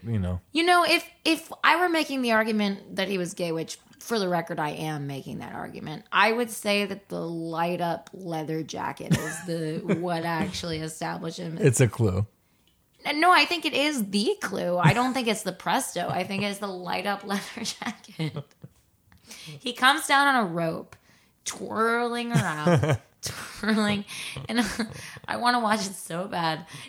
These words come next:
Speaker 2: in a light up leather jacket. And then when he comes down, he says, "Presto."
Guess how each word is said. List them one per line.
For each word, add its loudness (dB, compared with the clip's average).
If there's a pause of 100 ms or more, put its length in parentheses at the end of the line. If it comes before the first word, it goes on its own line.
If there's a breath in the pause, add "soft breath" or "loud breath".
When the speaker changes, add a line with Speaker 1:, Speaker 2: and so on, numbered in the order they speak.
Speaker 2:
in -4
a -4
light -2
up 0
leather -6
jacket. -8 (280 soft breath)
And -4
then -2
when -4
he -4
comes -4
down, -4
he -6
says, -8 (260 loud breath)
"Presto." -2